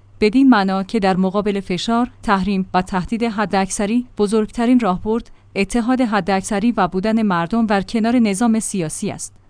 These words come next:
من اطمینان ندارم آیا اینها درکی از این موضوع دارند یا خیر، ولی اطمینان دارم برایشان بودن خودشان و نبودن کسی به جز خودشان مهمترین موضوع است. پیش از این نوشته بودم: "پس از این چهار سال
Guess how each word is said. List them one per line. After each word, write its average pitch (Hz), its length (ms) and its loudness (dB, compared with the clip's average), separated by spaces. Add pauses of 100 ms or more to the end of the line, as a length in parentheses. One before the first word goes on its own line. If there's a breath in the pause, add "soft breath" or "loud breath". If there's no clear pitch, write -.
من 262 240 6
اطمینان 214 520 4
ندارم 170 500 -2
آیا 208 260 2
اینها 233 380 6
درکی 202 360 0
از 220 160 0
این 240 100 8
موضوع 220 280 2
دارند 196 460 -2
یا 185 120 2
خیر، 190 380 0
ولی 208 280 2
اطمینان 202 480 2
دارم 180 300 0
برایشان 180 540 0
بودن 214 340 2
خودشان 180 560 -2
و 175 80 0
نبودن 185 480 2
کسی 247 320 0
به 220 100 0
جز 196 180 0
خودشان 202 480 0
مهمترین 226 560 4
موضوع 214 380 4
است. 139 320 -8 (360)
پیش 240 280 2
از 226 180 0
این 247 100 8
نوشته 165 420 2
بودم: 175 380 -4 (260 soft breath)
"پس 294 220 2
از 277 120 2
این 254 100 8
چهار 196 320 0
سال 180 340 0